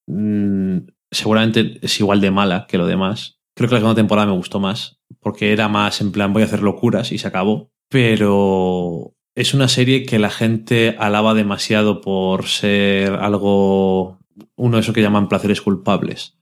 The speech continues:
Y yo la dejé de ver porque dije, "Esto no, I don't understand.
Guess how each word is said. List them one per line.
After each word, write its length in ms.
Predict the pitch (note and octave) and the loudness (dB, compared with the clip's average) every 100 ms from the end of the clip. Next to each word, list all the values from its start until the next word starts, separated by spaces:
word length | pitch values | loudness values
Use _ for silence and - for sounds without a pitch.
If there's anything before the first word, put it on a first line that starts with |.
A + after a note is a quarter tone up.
| _ | _
Y 100 | A#2 | 0
yo 120 | G2+ | 2
la 80 | F#2+ | 2
dejé 200 | G2 - | 0 0
de 140 | G2+ G2 | 0 2
ver 180 | G2+ | 2
porque 180 | G#2 G#2+ | 0 -2
dije, 280 | D#2+ D#2+ - - | -4 -8 -12 -12
"Esto 400 | - - - D#2 | -12 -12 -8 -6
no, 680 | - - - - - - - _ - | -4 -4 -4 -4 -6 -8 -16 _ -2
I 120 | A2 | 2
don't 140 | G#2 G2 | 2 2
understand. 640 | F2+ - - G2 F#2+ | 0 -2 -4 -4 -4